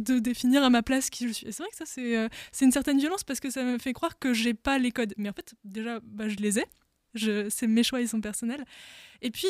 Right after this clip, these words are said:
je sais pas, c'est cette idée que quelqu'un d'autre peut s'emparer de ma nature profonde, de mon identité. Alors après, je, est-ce que je le dis, visualise vraiment comme ma nature profonde ? Ça, j'en suis pas sûre. Mais on a l'impression qu'il y a quelque chose qui s'arrache, euh,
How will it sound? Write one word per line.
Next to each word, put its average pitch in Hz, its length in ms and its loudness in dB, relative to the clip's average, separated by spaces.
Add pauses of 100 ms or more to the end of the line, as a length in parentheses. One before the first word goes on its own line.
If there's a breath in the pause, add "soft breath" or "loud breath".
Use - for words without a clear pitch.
je - 60 -4
sais - 240 -2
pas, 311 100 2
c'est 247 560 0 (100)
cette 254 360 -4
idée 311 160 -2
que 277 180 -2
quelqu'un 269 300 -2
d'autre 349 120 -2
peut 269 120 -4
s'emparer 277 500 0
de 262 140 0
ma 240 160 2
nature 247 320 -2
profonde, 262 500 -8
de 226 140 -4
mon 233 160 -2
identité. 233 340 -10
Alors 208 160 -14
après, 226 240 -10
je, 220 120 -12
est-ce - 140 -16
que 240 80 -10
je 233 140 -6
le 220 80 -2
dis, 220 180 -8 (280)
visualise 233 380 -2
vraiment 233 260 6
comme 220 160 0
ma 220 80 4
nature 220 220 -4
profonde ? 240 340 -6
Ça, 226 60 -10
j'en 208 100 -10
suis - 160 -12
pas 226 160 -8
sûre. - 180 -8 (300 loud breath)
Mais 247 60 4
on 254 40 8
a 269 160 2
l'impression 285 320 0
qu'il - 80 -4
y 285 40 -2
a - 20 -2
quelque - 80 -6
chose 349 100 -4
qui 254 220 -4
s'arrache, 262 520 2
euh, 220 200 -4